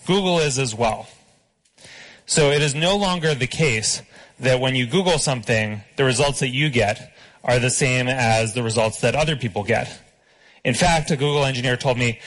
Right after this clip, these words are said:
there are fifty-seven different signals that Google uses to tailor its responses to you. And some of those are about your personal data, but even before it gets to your personal data,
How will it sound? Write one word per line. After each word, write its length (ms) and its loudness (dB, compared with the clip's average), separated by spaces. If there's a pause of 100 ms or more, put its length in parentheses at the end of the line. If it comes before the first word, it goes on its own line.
(140)
there 160 4
are 140 2
fifty-seven 960 0 (400)
different 420 0
signals 800 -2 (440)
that 340 2
Google 300 0
uses 480 0
to 180 0
tailor 520 0
its 340 -2 (140)
responses 760 0
to 160 2
you. 300 0 (840)
And 140 2
some 160 4
of 120 2
those 200 0
are 40 0
about 240 0
your 100 -4
personal 380 0
data, 200 2
but 320 0
even 280 0
before 320 0
it 60 -6
gets 240 0
to 60 -6
your 100 -2
personal 340 -2
data, 320 0